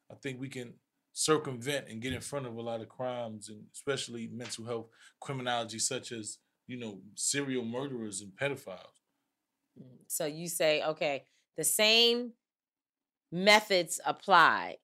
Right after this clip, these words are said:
Speaker 2: even to the worst criminals
Speaker 1: 'Cause I, I
Speaker 2: and,
Speaker 1: don't think
Speaker 2: and
Speaker 1: crim-
Speaker 2: bad actors in our communities.
Speaker 1: I mean, I think there's no way that we're gonna be able to circumvent every crime. I mean, but I'm talking about the majority of them
Speaker 2: Right.
Speaker 1: are preventable. The majority of crimes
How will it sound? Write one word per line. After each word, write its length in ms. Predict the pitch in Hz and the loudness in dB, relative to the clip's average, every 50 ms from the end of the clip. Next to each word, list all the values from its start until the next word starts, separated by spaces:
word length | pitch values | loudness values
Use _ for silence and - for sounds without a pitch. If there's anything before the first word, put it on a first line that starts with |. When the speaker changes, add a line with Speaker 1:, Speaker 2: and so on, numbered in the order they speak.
| _ _ | _ _
Speaker 2:
even 500 | - 208 220 226 233 185 185 202 185 180 170 - - | 0 2 4 4 4 2 0 -2 -2 2 2 2 2
to 280 | 214 190 180 180 170 143 | 2 2 0 -2 -2 0
the 160 | 135 165 147 | 0 0 0
worst 840 | 139 131 127 - 185 196 202 202 202 - - - - - - - _ _ _ _ _ _ _ _ | 0 -4 2 6 6 8 8 6 4 2 2 2 2 2 -2 -4 _ _ _ _ _ _ _ _
criminals 1040 | - - 240 233 220 208 196 190 185 175 175 170 170 170 165 165 170 165 - - - | 0 6 6 8 8 8 6 6 6 6 6 4 4 2 0 0 -2 -4 -4 -6 -6
Speaker 1:
'Cause 140 | - 196 - | -6 -4 -2
I, 60 | 240 | 0
I 20 | 247 254 | 2 4
Speaker 2:
and, 140 | 165 165 160 | 4 4 4
Speaker 1:
don't 140 | 160 165 - | 4 2 0
think 120 | 151 160 | 0 0
Speaker 2:
and 80 | 160 151 | 2 4
Speaker 1:
crim- 100 | 180 185 | 6 8
Speaker 2:
bad 200 | 180 180 175 - | 10 10 8 8
actors 480 | - 135 165 165 170 - - 170 151 151 | 6 4 4 4 4 2 -4 -6 -6 -6
in 100 | 156 151 | -6 -4
our 160 | 147 139 139 | -4 -4 -4
communities. 480 | 143 - 156 147 143 139 131 127 120 113 - | -6 -8 -12 -14 -12 -12 -12 -14 -12 -10 -8
Speaker 1:
I 60 | - | -8
mean, 200 | - 190 190 - - | -6 -6 -8 -6 -6
I 60 | 202 | -6
think 280 | 190 - 233 233 180 165 - _ 135 135 - | -6 -6 -10 -10 -10 -12 -18 _ -20 -20 -20
there's 140 | - 139 127 | -18 -16 -10
no 160 | 151 170 196 | -6 -6 -6
way 240 | 185 165 165 160 147 | -4 -4 -6 -6 -6
that 120 | 143 135 127 | -6 -8 -8
we're 120 | 135 139 | -10 -12
gonna 200 | 120 127 123 123 | -14 -16 -18 -20
be 100 | 117 117 | -18 -18
able 120 | 120 117 110 | -18 -18 -16
to 40 | 107 | -16
circumvent 460 | - - 117 107 110 107 107 110 107 _ | -16 -16 -16 -18 -20 -20 -20 -20 -20 _
every 240 | 120 117 107 107 101 | -18 -18 -16 -18 -20
crime. 400 | - _ 113 104 95 92 90 92 _ _ | -20 _ -20 -20 -20 -20 -20 _ _ _
I 60 | 110 | -20
mean, 300 | 117 113 107 101 95 92 _ _ _ _ _ _ _ _ _ _ - | -20 -20 -20 -20 -20 -20 _ _ _ _ _ _ _ _ _ _ -10
but 100 | 117 127 | -8 -8
I'm 120 | 139 139 | -6 -6
talking 360 | 139 - 156 135 113 110 113 110 | -8 -8 -8 -10 -10 -12 -16 -16
about 260 | 107 101 98 92 - _ _ _ _ _ _ _ _ | -14 -14 -16 -16 -18 _ _ _ _ _ _ _ _
the 60 | - 110 | -16 -14
majority 720 | 110 107 98 95 - 123 123 131 135 135 143 139 139 143 | -14 -14 -12 -12 -8 -4 -2 -2 -2 -4 -6 -6 -6 -6
of 120 | 139 131 | -8 -8
them 240 | 127 139 147 147 160 156 | -12 -14 -14 -14 -14 -10
Speaker 2:
Right. 360 | 151 156 151 143 135 127 123 | -4 0 2 2 2 2 0
Speaker 1:
are 120 | 120 120 117 | -2 -4 -8
preventable. 480 | - 120 110 107 113 104 98 92 82 _ _ _ _ _ _ _ _ _ _ _ | -10 -14 -16 -16 -16 -16 -16 -18 -20 _ _ _ _ _ _ _ _ _ _ _
The 80 | - 113 | -18 -18
majority 520 | 113 110 101 123 143 160 175 180 175 170 | -16 -12 -6 -2 -2 0 0 -2 -4 -6
of 80 | 156 131 | -8 -10
crimes 680 | - - - 151 143 131 120 110 104 104 107 - - | -12 -10 -8 -8 -6 -6 -8 -12 -14 -16 -20 -20 -20